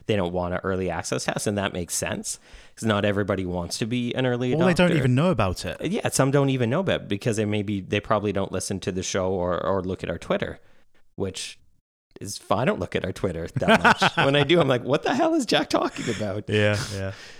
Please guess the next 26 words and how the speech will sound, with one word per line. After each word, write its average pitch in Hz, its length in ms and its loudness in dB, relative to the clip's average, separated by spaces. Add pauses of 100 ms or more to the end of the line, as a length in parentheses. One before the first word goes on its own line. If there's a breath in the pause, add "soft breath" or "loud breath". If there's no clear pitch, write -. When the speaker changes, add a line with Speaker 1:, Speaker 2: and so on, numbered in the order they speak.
Speaker 1:
So, 85 460 -2 (300)
yeah, 110 220 4
I'm 131 180 4
excited 110 400 2
to 101 100 -2
get 90 220 -2
this 87 200 0
out 85 260 0
to 87 360 -2
all 87 240 0
of 85 80 -6
our 85 80 -2
cu-, - 160 -6
I 73 120 0
want, 165 280 0
I, 151 260 2
I 151 100 4
just 135 140 -4
want 107 160 2
all 90 160 0
of 90 60 -4
our 90 80 -2
customers 87 540 -6
to 104 100 -6
be 82 440 -6
using 92 600 -6